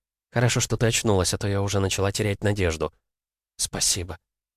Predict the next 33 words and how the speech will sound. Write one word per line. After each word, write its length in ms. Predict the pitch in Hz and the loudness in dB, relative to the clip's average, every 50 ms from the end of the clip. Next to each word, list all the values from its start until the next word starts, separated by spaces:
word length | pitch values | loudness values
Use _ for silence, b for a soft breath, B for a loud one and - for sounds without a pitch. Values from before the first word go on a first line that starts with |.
| _ _ _ _ _ _ - | _ _ _ _ _ _ -4
Я 220 | 82 90 101 104 | 2 4 4 6
на 100 | 104 101 | 6 6
мгновение 640 | 104 95 98 101 104 101 104 120 127 123 117 117 107 | 4 4 4 4 6 6 6 6 6 6 6 4 4
положила 440 | - - 98 98 92 98 110 104 101 | 4 4 4 4 4 4 4 4 4
руку 240 | 107 104 - 104 92 | 4 4 2 -2 -2
Кате 260 | - 113 104 - 104 | -2 -4 -2 0 0
на 120 | 98 92 | -2 -2
плечо 340 | - 92 87 82 - - 113 | -2 -2 -4 -4 -2 -2 -2
и 80 | 107 101 | 0 0
оглянулась. 720 | 98 92 95 92 95 98 98 90 80 69 - - - - _ _ _ _ _ _ _ _ _ _ _ | -2 -2 0 0 0 2 2 0 0 -2 -4 -6 -8 -8 _ _ _ _ _ _ _ _ _ _ _
От 200 | - 104 - - | -4 -4 -2 0
набережной 580 | 101 107 113 104 117 113 104 95 101 104 104 98 | 2 2 4 6 6 6 6 6 6 6 6 6
мы 180 | 98 98 95 95 | 6 6 6 6
отошли 360 | - 101 95 - - 113 110 | 4 4 0 0 0 2 2
не 120 | 107 101 | 2 2
так 180 | - 107 98 95 | 2 2 2 2
далеко. 480 | 101 101 101 101 - - 95 76 - - _ _ _ _ _ _ _ _ | 2 2 2 0 2 2 2 2 0 -2 _ _ _ _ _ _ _ _
Перед 240 | 117 107 107 104 - | 2 4 4 2 2
тем, 220 | - 135 131 127 | 2 2 2 4
как 160 | 113 120 104 - | 4 2 2 2
сюда 240 | - 113 104 117 117 | 2 4 4 6 6
направиться, 520 | 113 104 - 131 131 131 123 117 - 117 | 6 4 4 2 2 2 2 2 0 0
я 160 | 110 110 110 | 0 2 2
изучила 400 | 104 101 104 98 - 113 113 110 | 2 2 2 2 2 2 2 2
карту 340 | - - 110 101 - - 104 | 2 2 2 2 2 0 -4
города, 420 | 92 98 113 127 120 104 92 92 82 | 0 2 4 4 4 4 4 2 2
так 160 | - 80 - | 2 0 0
что 160 | - - 87 | 0 0 0
приблизительно 720 | - - 87 82 87 87 85 90 87 - 95 92 90 87 | 2 2 0 2 2 0 0 0 2 2 2 2 2 2
понимала, 520 | - 95 87 87 87 92 104 107 104 98 | 2 0 2 2 2 4 4 4 4 4
где 180 | 87 87 92 95 | 4 4 2 2
мы 100 | 95 90 | 4 4
находимся. 640 | 90 92 - - 110 95 87 82 78 - - - - | 2 2 2 2 2 2 2 0 -2 -2 -2 -2 -4